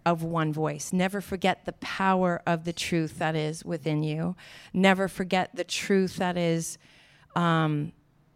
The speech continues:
that you, that we each walk with. That doesn't come from likes. It doesn't come from media. It doesn't come from any other extension. It comes from a knowing. Um, so I would say,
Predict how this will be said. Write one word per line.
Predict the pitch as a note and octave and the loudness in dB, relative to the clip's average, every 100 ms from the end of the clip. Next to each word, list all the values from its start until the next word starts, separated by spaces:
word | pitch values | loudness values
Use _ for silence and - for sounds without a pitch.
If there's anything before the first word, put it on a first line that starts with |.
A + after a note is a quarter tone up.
| - | 0
that | F3 - | 0 4
you, | F#3+ F#3+ F#3+ | 4 4 2
that | - F#3 F3+ | 0 2 2
we | G3 | -2
each | G3+ F#3+ F3 F3 | -2 -2 -2 0
walk | D3 D#3 | 0 0
with. | D#3+ D3+ - - - - - | -2 -2 -4 -10 -14 -14 -4
That | F3 | 2
doesn't | G#3 F#3 G#3 - | 4 4 2 0
come | - F#3+ F#3 F#3 F3 | 0 2 2 0 -4
from | - F3+ D#3+ D#3+ D3+ - - - | 2 4 6 4 -2 -8 -16 -4
likes. | F3+ F#3 F3 - | 4 4 4 -2
It | |
doesn't | E3+ E3+ F3+ | -2 0 2
come | E3 F3 | 2 0
from | E3 E3 | 0 2
media. | F3+ G3+ F#3+ F3 | 4 4 4 2
It | - | 2
doesn't | F#3 E3+ F3 - | -2 0 -4 -4
come | F#3+ F3+ | -6 -4
from | F3+ E3+ - | -2 -2 0
any | F#3 F#3+ | 2 4
other | F#3 E3+ | 4 2
extension. | D#3 - - D#3+ D#3+ D#3 | 0 -4 -2 -2 0 -2
It | D3 - | -2 -4
comes | - E3+ E3 | -4 -2 -4
from | - E3 | -4 -4
a | D#3 | -2
knowing. | D#3 D#3 D3+ C#3+ F3+ E3+ - - - - | 0 2 2 0 -6 -12 -18 -20 -20 -10
Um, | - D#3+ D3+ C#3+ - | 0 2 2 0 -6
so | - F#3 | -2 4
I | E3+ | 4
would | E3+ E3+ | 4 0
say, | - G3 E3+ E3 D#3+ | 0 2 4 2 0